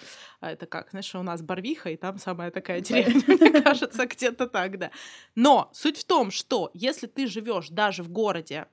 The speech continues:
Speaker 1: ну, давай, допустим, на пятьдесят тысяч человек, что считается очень маленьким городом для России, да, у тебя будет все.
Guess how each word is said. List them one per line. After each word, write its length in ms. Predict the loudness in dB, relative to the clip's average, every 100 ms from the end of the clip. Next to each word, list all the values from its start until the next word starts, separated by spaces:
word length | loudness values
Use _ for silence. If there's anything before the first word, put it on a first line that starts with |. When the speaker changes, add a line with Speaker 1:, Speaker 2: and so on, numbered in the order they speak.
| _ _ -14
Speaker 1:
ну, 220 | -6 -4
давай, 360 | -4 -2 -2 -4
допустим, 460 | -8 -12 -14 -14
на 60 | -12
пятьдесят 460 | -12 -10 -4 -4 -4
тысяч 240 | -14 -14
человек, 560 | -10 -8 -8 -8 -12 -18 _
что 200 | -16 -10 -8
считается 500 | -4 -4 -4 -10 -16 _
очень 260 | -8 -6 -2
маленьким 360 | -2 -2 -10
городом 300 | -8 -8 -8
для 140 | -12 -10
России, 340 | -10 -12 -12
да, 240 | -8 -6 -8 _ _ _ -14
у 60 |
тебя 220 | -8 -2 -2
будет 260 | -2 -8
все. 400 | -10 -6 -6 -6